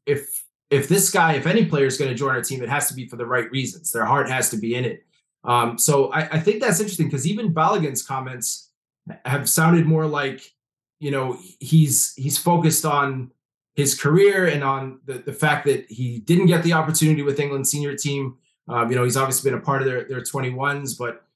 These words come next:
you know, I don't think it was coincidental that he left England's twenty-one camp when, uh, Marcus Rashford is, uh, withdraws from the senior England team and,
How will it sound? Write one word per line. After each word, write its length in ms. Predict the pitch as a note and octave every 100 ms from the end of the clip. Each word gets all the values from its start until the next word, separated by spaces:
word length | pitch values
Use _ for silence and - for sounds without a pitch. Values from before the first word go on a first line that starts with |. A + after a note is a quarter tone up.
| _
you 80 | B2
know, 60 |
I 80 | B2
don't 260 | C3+ C3 -
think 160 | D3
it 80 | C#3
was 180 | C3+ C3
coincidental 640 | - C#3+ D#3 D#3 C#3 D3 C3+
that 100 | B2+
he 80 |
left 260 | B2+ C3+ -
England's 260 | C3+ B2 -
twenty-one 420 | C3+ C3 C3 A#2+
camp 300 | C3+ B2+ -
when, 320 | B2+ A#2+ A2+ - _ _ B2
uh, 220 | A#2 A2
Marcus 420 | A2 C3+ C3+ A#2+
Rashford 540 | C3+ C#3 - C3+ C3 -
is, 400 | B2+ B2 - -
uh, 140 | B2+ A2
withdraws 520 | B2 C3+ - C#3+ C#3+ -
from 180 | C3
the 60 | B2
senior 340 | - E3+ D#3+
England 300 | D3 C#3+ B2+
team 240 | - C#3 C3
and, 180 | A#2+